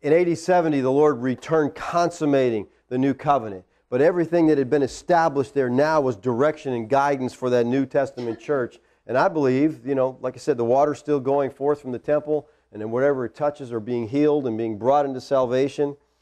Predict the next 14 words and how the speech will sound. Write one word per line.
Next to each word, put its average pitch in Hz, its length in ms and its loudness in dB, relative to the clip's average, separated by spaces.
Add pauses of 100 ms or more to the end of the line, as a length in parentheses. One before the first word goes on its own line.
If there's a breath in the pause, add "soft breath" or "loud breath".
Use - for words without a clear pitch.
(140)
And 113 100 -2
I 143 100 4
believe 156 280 4
that 139 80 -2
we 156 160 2
still 170 240 0
have 170 100 2
a 175 60 -4
calling, 170 580 -4 (560)
you 120 80 -8
know, 113 160 0
to 113 160 -8
go 143 340 2
out 123 400 0